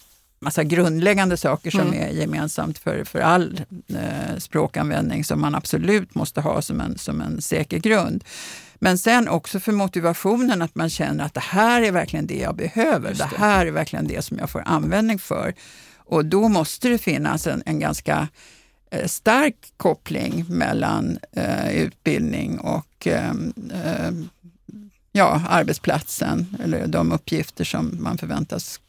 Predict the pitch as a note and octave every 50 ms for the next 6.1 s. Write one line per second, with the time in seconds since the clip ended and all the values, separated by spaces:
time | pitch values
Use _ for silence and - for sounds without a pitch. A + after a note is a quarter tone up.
0 | _ - - E3 D3+ - - - - - F3+ E3 - F#3+ F#3 F3+ F3+ - - -
1 | - - _ _ _ _ _ - E3+ E3 D#3+ D#3+ D#3+ D#3 D#3 D3+ D3+ - - -
2 | - - - - E3 E3 D#3 - _ - - - D#3+ E3 F3 - A3 G#3 - A#3+
3 | A#3 G#3+ G3 F#3 F3 - - E3+ - - - F3+ E3+ E3 D#3+ D#3 D3+ D#3 D3+ D#3
4 | D#3+ D#3 - - - - _ _ _ _ _ _ _ _ _ _ _ _ _ -
5 | - F#3 F3 - F3+ D#3 D3 C#3+ D3+ D#3 D3 - - A#3 - - G#3 D#3 C3 D3
6 | D#3